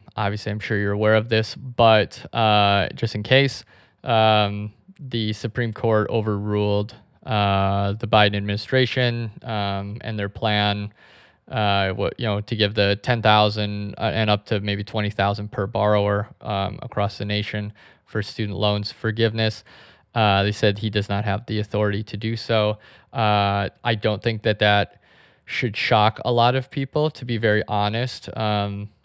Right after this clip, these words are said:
looking actually at the statutes, it was pretty evident he does not have that authority. Um, you know, when you talk with lawyers and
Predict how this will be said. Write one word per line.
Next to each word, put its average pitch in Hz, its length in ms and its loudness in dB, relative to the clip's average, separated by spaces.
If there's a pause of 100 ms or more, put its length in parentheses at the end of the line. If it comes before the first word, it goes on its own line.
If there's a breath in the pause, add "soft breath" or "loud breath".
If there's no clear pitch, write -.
(440)
looking 117 560 0
actually 110 560 0
at 104 220 2
the 107 60 -12
statutes, 117 800 -2 (1080 soft breath)
it 123 60 -6
was 107 120 -4
pretty 113 300 0
evident 110 360 0
he 113 120 -4
does 104 220 -4
not 101 220 -2
have 120 240 -2
that 127 180 2
authority. 135 640 0 (100)
Um, 104 500 -4 (160)
you 123 60 -12
know, 107 80 -8
when 104 120 -8
you 104 80 -10
talk 104 320 -6
with 104 180 -4 (260)
lawyers 107 420 -2
and 107 240 -12